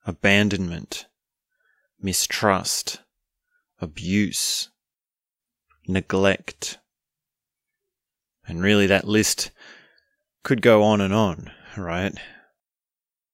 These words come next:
There really is so much hurt in family. There is so much unmet needs,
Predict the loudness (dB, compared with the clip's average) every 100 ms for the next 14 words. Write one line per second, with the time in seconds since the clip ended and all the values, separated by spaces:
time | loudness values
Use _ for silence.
0 | _ _ _ _ _ _ _ _ _ _
1 | -16 -10 -2 0 2 2 0 0 0 2
2 | 4 6 4 2 0 -2 -4 -2 -2 -2
3 | -4 -10 -10 _ _ _ -2 -2 -2 -4
4 | -6 -4 -4 -6 -8 -8 -8 -6 -6 -2
5 | 0 0 -2 -2 -4 _ -20 _ _ _
6 | _ 2 4 4 4 0 -2 -6 -2 -2
7 | -4 -8 -4 -4 -4